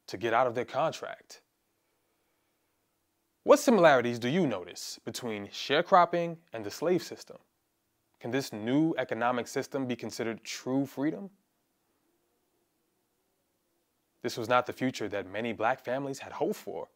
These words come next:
Back when Lincoln began Reconstruction, they faced Jim Crow laws and black codes, segregation, discrimination, and voter suppression,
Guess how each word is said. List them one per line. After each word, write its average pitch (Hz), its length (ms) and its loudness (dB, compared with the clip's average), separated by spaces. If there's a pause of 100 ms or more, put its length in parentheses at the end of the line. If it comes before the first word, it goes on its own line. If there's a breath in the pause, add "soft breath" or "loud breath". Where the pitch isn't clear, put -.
(520 soft breath)
Back 143 300 2
when 104 180 -6
Lincoln 135 340 0
began 113 360 -2
Reconstruction, 107 680 -6 (800)
they 175 100 4
faced 190 480 2
Jim 147 240 2
Crow 165 260 2
laws - 520 -4 (120)
and 107 160 -10
black 143 280 2
codes, 143 580 -8 (180 soft breath)
segregation, 156 680 2
discrimination, 160 800 0
and 113 180 -6
voter 220 280 8
suppression, - 560 -2